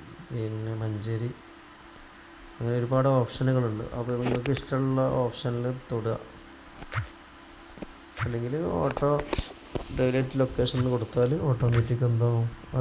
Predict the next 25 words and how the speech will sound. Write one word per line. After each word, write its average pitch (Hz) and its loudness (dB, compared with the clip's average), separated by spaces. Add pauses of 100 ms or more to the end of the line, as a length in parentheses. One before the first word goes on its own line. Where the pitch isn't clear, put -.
ലൊക്കേഷൻ്റെ 120 2
അടിസ്ഥാനത്തിലുള്ള 120 2 (1200)
ഒരു 135 2
മെനു 127 8
വരും. 110 2 (280)
പിന്നെ 139 2 (120)
അതിൻ്റെ 139 6
അടിയിൽ 139 4 (100)
മെനു 123 4
കാണുന്നില്ല, 110 4 (1160)
അതിൽ 131 6 (120)
നോക്കിക്കഴിഞ്ഞാൽ 123 4 (140)
ഇതുപോലെ 117 0
ഒരുപാട് 117 4 (120)
ഓപ്ഷനുകളുണ്ട്. 113 2 (920)
ഇപ്പോൾ 127 -2 (100)
പ്രയർ, 117 2 (160)
പ്രയർ 117 4 (200)
ടൈം, 113 2 (240)
നിസ്കാരത്തിൻ്റെ 123 2
സമയങ്ങൾ 113 2
ഇവിടെ 113 2
വേറെ 113 4
കാണിക്കും. 107 -4 (1300)
പിന്നെ 113 -2